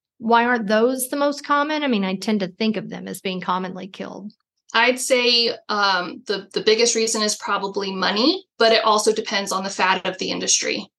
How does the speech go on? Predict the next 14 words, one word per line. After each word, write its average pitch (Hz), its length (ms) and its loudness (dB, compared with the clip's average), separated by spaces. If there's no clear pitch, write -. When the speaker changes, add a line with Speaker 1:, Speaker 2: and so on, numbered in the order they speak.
Speaker 2:
unfortunately, 190 720 -2
as 180 160 -2
well. 185 320 2
Um, 190 260 4
trophy 233 320 2
hunting 277 340 0
is 202 240 0
not 185 340 2
a 196 80 -6
cheap - 380 0
activity. - 560 -6
Um, 175 380 -6
highly 220 340 2
coveted 214 640 4